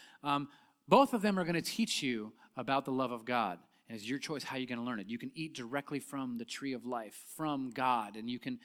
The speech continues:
you can taste and see that the Lord is good, or you can go the other direction and you can eat from the knowledge of good and evil. You can get to know everything about everything,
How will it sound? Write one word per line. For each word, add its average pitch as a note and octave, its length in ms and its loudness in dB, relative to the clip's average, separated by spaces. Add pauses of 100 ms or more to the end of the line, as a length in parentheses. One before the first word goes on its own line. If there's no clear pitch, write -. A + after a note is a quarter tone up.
(320)
you C3+ 80 -6
can C#3 140 -8
taste D#3 340 -4
and D#3 100 -4
see D#3 180 -2
that C#3 120 -2
the C3 100 -4
Lord C#3 200 -2
is B2 80 -6
good, C3+ 200 -2 (120)
or G#3+ 420 6 (220)
you F3 100 -8
can G3+ 140 -2
go F#3+ 100 6
the F3+ 100 6
other F3+ 120 2
direction D3 360 -2
and C3+ 140 -2
you D3+ 100 0
can D3 140 -6
eat F3 160 -10
from D#3+ 140 -8
the D3+ 80 -2
knowledge C#3+ 360 -2
of B2+ 80 -6
good C3+ 140 -2
and B2 80 -2
evil. B2 180 0
You B2+ 140 -2
can D#3 140 -6
get C#3+ 140 -4
to D3 40 -8
know C#3+ 300 0
everything D3 480 -6
about B2+ 260 -4
everything, D3+ 540 -6